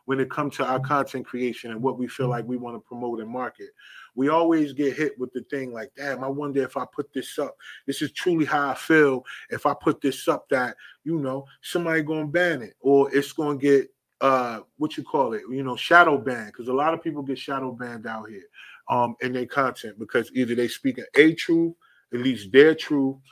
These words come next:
or some version of the truth that they feel, but they still get banned, yo. So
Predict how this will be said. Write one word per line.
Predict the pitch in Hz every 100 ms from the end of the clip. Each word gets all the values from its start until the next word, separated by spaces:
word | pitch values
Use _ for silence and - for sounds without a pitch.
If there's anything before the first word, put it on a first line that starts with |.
| _ -
or | 123
some | - 147 135 -
version | 147 147 131 127
of | 120
the | 117
truth | - 139
that | 131 104
they | 117
feel, | 110 - 135 117
but | 110
they | 117
still | 110 131 123
get | 117 113
banned, | 110 127 123 107
yo. | 107 110
So | - - -